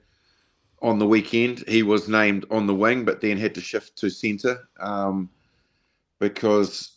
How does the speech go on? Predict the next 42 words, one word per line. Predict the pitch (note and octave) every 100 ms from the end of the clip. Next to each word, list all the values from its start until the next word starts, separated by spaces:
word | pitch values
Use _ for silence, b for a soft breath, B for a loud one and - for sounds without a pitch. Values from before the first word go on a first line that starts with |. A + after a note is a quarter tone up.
| -
uh, | A2 G2 G2 G2 F#2+ - _ _ - _ _
you | - G#2+
know, | G2
when | G2+ G#2+
you've | G#2
got | C3+ A#2+
that | A#2+ A2
ability | G2+ A#2 A2 G#2
to | G2
shift | - A#2 -
from | G#2 G#2
wing | A2+
to | F#2+
centre, | F2+ A#2+ A2+ G2 F#2+
then | F#2+ G#2 G2+
you're, | G2+ G#2 G2+ G2+ - b b b b b b
you're | G#2 G2+
well | A2 A2+
serviced | A2 - A2+ G2+ G2+
in | G#2 G2+
that | G#2+ -
department | G2 A2 A2 E2 F#2
because | G2 A2 F#2
you've | G2+
got | G#2
a | G2+
guy | G#2 G#2 G2
that | F2+ -
can | G#2+
play | F2+ G#2+ G#2
both | F#2+ G#2+ -
those | F#2+ -
positions, | G2 G2+ - G2 F2
that | G2+ -
can | F#2
slot | - A#2+ G2
in | G#2 G#2 G2
and | F#2+ G2
play | - A2 G2 C2+ _ _ -
them | G#2 E2+
both | G#2+ G#2 G2 - _ _ _ _ _ _ _ _ _
quite, | - A#2+ A2+